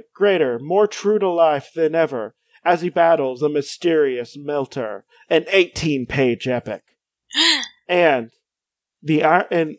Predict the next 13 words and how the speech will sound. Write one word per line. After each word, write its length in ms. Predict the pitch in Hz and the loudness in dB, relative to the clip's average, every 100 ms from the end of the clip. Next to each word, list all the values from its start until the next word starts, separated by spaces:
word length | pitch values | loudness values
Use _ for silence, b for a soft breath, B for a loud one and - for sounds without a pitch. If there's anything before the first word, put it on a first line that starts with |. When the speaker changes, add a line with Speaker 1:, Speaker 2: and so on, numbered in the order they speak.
| 170 | -2
Speaker 1:
and, 260 | 160 151 | 0 0
uh, 260 | 143 135 123 | 0 0 0
I'm 120 | 147 | 0
gonna, 280 | 175 175 160 - _ _ | -2 -2 -4 -8 _ _
do 100 | 151 | -6
you 80 | 180 | -4
wanna 140 | 190 185 | -2 -2
be 120 | 175 | -2
Iron 220 | 147 147 | -2 -4
Man 320 | 143 147 135 | -6 -6 -6
or 60 | 120 | -6
Melter? 420 | 113 110 - - _ _ _ _ _ _ _ _ _ _ | -8 -8 -10 -12 _ _ _ _ _ _ _ _ _ _
Speaker 2:
Melter. 520 | 180 160 - 147 147 | -6 -6 -4 -6 -6